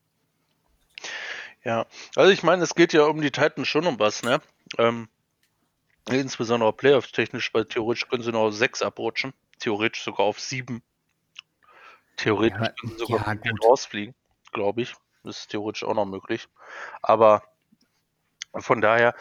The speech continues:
Speaker 1: ich, ich, ich seh, ich, ich, ich würd hier tatsächlich sogar mit den Titans gehen in dem, in dem Matchup.
Speaker 2: Mhm.
Speaker 1: Ich,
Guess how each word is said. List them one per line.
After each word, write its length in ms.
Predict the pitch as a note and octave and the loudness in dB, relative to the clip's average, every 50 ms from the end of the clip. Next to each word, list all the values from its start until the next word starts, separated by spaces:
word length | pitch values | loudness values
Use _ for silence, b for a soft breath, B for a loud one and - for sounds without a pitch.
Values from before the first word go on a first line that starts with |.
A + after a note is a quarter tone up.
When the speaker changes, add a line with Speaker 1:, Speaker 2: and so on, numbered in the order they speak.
| B B B B B B B _ - | B B B B B B B _ -10
Speaker 1:
ich, 160 | B2 - - | -10 -8 -8
ich, 220 | - D3+ - - - | -8 -8 -8 -8 -8
ich 120 | - C3+ - | -6 -4 0
seh, 200 | - E3 G3 F#3+ - _ | 2 2 2 2 -2 _
ich, 260 | D3 C#3+ - - - _ | -12 -12 -12 -12 -14 _
ich, 280 | - D3+ - - - - | -14 -14 -12 -12 -12 -10
ich 200 | - C#3+ - - | -10 -10 -4 -2
würd 180 | E3+ G#3 - - | 0 0 2 2
hier 120 | E3 - | 0 2
tatsächlich 520 | - D#3+ C#3+ - - D#3+ D3+ - D3+ C3+ | 2 2 0 2 -2 -4 -4 -4 -6 -6
sogar 240 | - - B2+ C3+ B2+ | -8 -6 -4 -4 -4
mit 180 | B2+ C3 - - | -2 -4 -6 -6
den 120 | B2+ A#2 | -10 -10
Titans 500 | - - A#2+ A#2+ A#2+ - B2 A2+ - - | -2 0 0 0 0 -2 -6 -12 -12 -12
gehen 200 | - G2+ G2+ - | -10 -10 -10 -10
in 140 | - G#2+ G#2 | -10 -12 -10
dem, 180 | G2+ G2+ G2+ G2+ _ _ _ _ _ - | -10 -10 -12 -14 _ _ _ _ _ -12
in 120 | G#2+ G#2+ | -10 -8
dem 140 | G#2+ G#2 G#2 | -8 -8 -6
Matchup. 380 | G2+ G2+ - - - G#2 G2 - _ B B B B B B B B B B _ _ _ _ | -6 -6 -6 -4 -4 -4 -4 -6 _ B B B B B B B B B B _ _ _ _
Speaker 2:
Mhm. 220 | - B2 G2 G#2 | -8 -8 -6 -6
Speaker 1:
Ich, 360 | G#2+ C#3 F3+ - - - - | -8 -8 -8 -10 -10 -12 -14